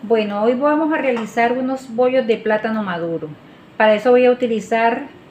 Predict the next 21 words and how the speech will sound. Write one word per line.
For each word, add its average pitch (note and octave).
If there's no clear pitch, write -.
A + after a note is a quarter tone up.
cinco B3
plátanos A#3+
maduros, A3
bien C#4+
maduritos, A3+
miren. D#3
Entre G#3+
más A3
maduro, C4+
mejor. E3+
Voy A#3+
a C4
utilizar B3+
canela, C#4
clavo B3+
de C4+
olor, C#4+
una B3+
pizca C4+
de B3
sal C#4+